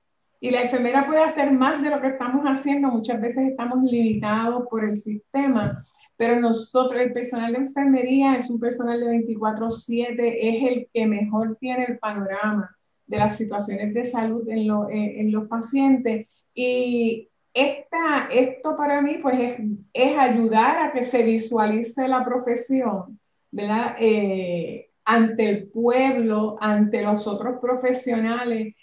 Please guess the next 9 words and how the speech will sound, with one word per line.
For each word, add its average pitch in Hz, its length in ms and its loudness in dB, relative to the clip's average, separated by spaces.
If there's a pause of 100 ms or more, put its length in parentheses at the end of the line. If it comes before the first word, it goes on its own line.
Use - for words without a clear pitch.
(100)
y 214 120 -2
ante, 208 480 -2
ante 208 300 -4
la 190 140 -6
nación, 226 720 -2 (240)
como 226 420 2
que 226 440 2
somos 311 720 -2
necesarias, 285 1000 -2